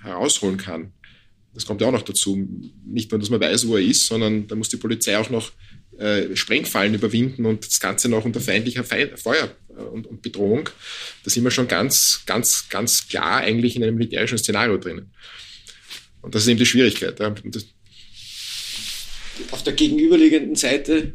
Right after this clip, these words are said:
Speaker 2: äh, äh, des großen Grasflugfeldes, äh, äh, ist die Cobra, äh, die Sondereinheit der Polizei. Ist es so, dass man dann auch die Ausbildung teilweise schon überschneidend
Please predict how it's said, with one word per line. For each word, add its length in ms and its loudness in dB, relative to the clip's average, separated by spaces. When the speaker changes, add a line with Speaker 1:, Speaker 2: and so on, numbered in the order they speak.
Speaker 2:
äh, 1000 -6
äh, 40 -10
des 140 -6
großen 320 0
Grasflugfeldes, 1120 -2
äh, 220 -6
äh, 920 -12
ist 140 -8
die 60 -6
Cobra, 500 -2
äh, 300 -12
die 140 -12
Sondereinheit 580 0
der 60 -6
Polizei. 640 -4
Ist 260 0
es 120 6
so, 220 4
dass 220 4
man 180 -2
dann 180 -2
auch 140 -2
die 140 -4
Ausbildung 560 -2
teilweise 440 -2
schon 220 -6
überschneidend 880 -6